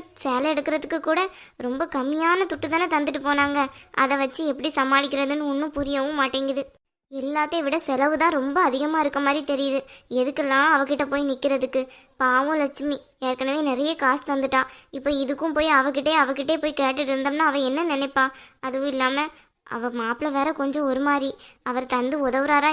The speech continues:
என்னான்னு கூட தெரியல. அக்கா, அட லட்சுமி, வா லட்சுமி, வந்து உட்காரு. என்னக்கா, விசேஷ பத்தி ஏதாவது முடிவெடுத்தியா எப்படி?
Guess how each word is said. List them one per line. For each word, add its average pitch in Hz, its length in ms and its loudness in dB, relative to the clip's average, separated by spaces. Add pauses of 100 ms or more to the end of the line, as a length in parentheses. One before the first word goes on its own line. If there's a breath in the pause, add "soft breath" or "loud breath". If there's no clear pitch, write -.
என்னான்னு 285 320 0
கூட 285 120 0 (100)
தெரியல. 269 360 0 (380)
அக்கா, 403 240 -6 (880)
அட 294 120 -8 (200)
லட்சுமி, 359 340 -4 (140)
வா 302 80 4 (100)
லட்சுமி, 349 320 -2
வந்து 330 200 -2
உட்காரு. 349 300 2 (520)
என்னக்கா, 302 360 -4 (400)
விசேஷ 339 400 -4
பத்தி 330 260 -2
ஏதாவது 311 320 0
முடிவெடுத்தியா 320 560 -2 (120)
எப்படி? 277 220 0